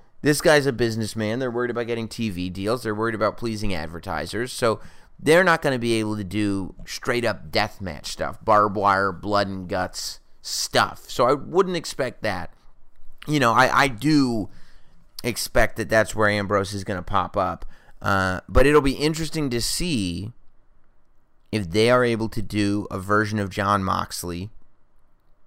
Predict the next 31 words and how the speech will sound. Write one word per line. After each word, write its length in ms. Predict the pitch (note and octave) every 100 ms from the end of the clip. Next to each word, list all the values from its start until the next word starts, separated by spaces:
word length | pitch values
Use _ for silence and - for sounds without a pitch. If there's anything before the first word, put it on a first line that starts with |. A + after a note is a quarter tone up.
| - -
that 180 | B2
Ambrose 400 | A2+ A2 G#2+ A#2+
doesn't 320 | - A#2 A2+ A2
feel 640 | - A#2 A2+ A2+ A#2 - - - - -
like 280 | A#2 B2 A#2+
he's 180 | C3 A#2+
held 240 | C#3 C3
captive. 540 | C#3 D3+ - - -
You 80 | A2
know, 180 | A2+ A#2
I 220 | G2 A2
mean, 160 | A2+ G#2+
based 320 | G#2+ C#3+ C#3
on 100 | C3
the 100 | A2+
video 600 | F#2 C3+ C#3 C3+ C3 C3
and 120 | G#2+
the 60 | G#2
fact 320 | - A#2 -
that 80 | A2
he 120 | A2+
apparently 500 | G2+ B2 B2+ G#2+ A2
turned 280 | - A#2+ A2+
down 220 | A2+ A2
really 240 | G#2+ G2+
great 240 | A2 A2+ F2
money 300 | F#2+ G#2+ A2
from 180 | - G2
W 240 | G2 G2+
W 300 | G2 F#2+ F#2+
E, 260 | F#2+ F#2+